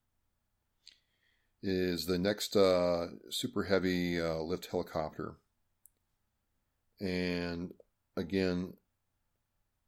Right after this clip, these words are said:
this thing is just completed its first flight. And it, uh, can carry three times more than, than the C fifty-three.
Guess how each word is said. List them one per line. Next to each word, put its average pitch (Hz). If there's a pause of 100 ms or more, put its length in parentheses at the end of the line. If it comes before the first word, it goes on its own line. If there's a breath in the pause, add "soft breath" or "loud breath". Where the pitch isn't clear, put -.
(340)
this 104
thing 98
is 85
just -
completed 90
its 80
first -
flight. 135 (2250)
And 87
it, -
uh, 85 (1400)
can 90
carry 90
three 117
times 107
more 104
than, 87
than 87
the 85
C -
fifty-three. 120